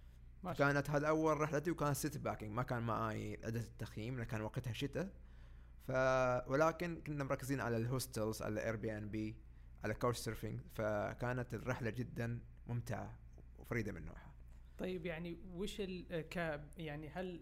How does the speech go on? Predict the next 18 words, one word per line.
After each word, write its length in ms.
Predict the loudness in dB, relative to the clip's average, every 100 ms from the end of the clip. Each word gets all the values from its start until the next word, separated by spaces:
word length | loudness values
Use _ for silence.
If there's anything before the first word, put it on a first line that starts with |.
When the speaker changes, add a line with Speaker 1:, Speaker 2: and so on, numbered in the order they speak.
| -10
Speaker 1:
السفرة 460 | -8 -6 -4 -4
الأولى 460 | -4 -4 -2 -2 -4
كانت 480 | -4 -4 -4 -4 -2
هي 60 |
السبب 480 | -2 -2 -2 0 -2
في 320 | -2 -4 -4
إنك 400 | -4 -4 -6 -10 -16 -16 -18 -18 -16 -6
تستمر 520 | -6 -2 -2 0 -4
في 200 | -4 -4
ال-، 580 | -4 -4 -6 -6 -8 -10 -12
في، 220 | -14 -12 -12 -14 -16 -16 -16 -16 -16 -4
في 340 | -2 0 -2
السفرات 520 | -4 -6 -4 -4 -2
الثانية 500 | -6 -6 -4 -2 -4
بحيث 280 | -4 -4 -4
إنك 180 | -6 -8
تستخدم 540 | -8 -6 -6 -6 -4
المفهوم؟ 540 | -2 -4 -2 -2 -2